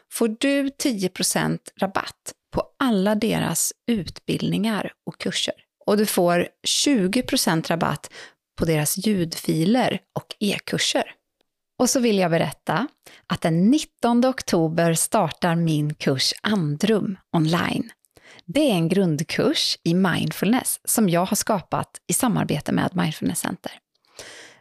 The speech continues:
Det här är en kurs för dig som vill ha verktyg att ta hand om inre stress, att lära dig hantera jobbiga tankar och känslor och förstå din kropp och dina behov bättre. Du kommer stärka din förmåga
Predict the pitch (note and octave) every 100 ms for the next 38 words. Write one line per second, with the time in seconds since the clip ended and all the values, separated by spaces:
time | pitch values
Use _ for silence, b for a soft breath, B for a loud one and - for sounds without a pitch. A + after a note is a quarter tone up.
0 | B A#3+ C4+ E4 D#4+ A3+ F3+ - E3 D#3
1 | - - F3 F#3 E3 E3 - F3+ F3+ F3
2 | D#3 F3 F3 D3+ - E3 G3 A3 - -
3 | - - F#3 G#3 G#3 G#3+ F#3+ F3+ - F3+
4 | E3 E3 E3 - G3+ C#4+ - - b b
5 | b b G3+ G#3 G3+ F#3 F3+ F3 F3 -
6 | G3 G3+ F3+ E3+ F3 E3+ F#3+ - E3+ E3+
7 | - G#3 E3+ - E3+ D#3+ - F3+ D#3 -
8 | D3+ G3 D4+ - B B B B B G#3+
9 | - - - F#3 F#3 F#3+ B3+ B3 - -
10 | - E3 F3+ D#3+ D#3 F3+ C4+ A#3+ G#3+ -
11 | - - - - _ _ _ _ B B
12 | B B _ - G#3 B3+ - - F#3+ F3
13 | - E3 - D#3 D#3+ - F3+ F3 E3 D#3+
14 | D#3+ F3+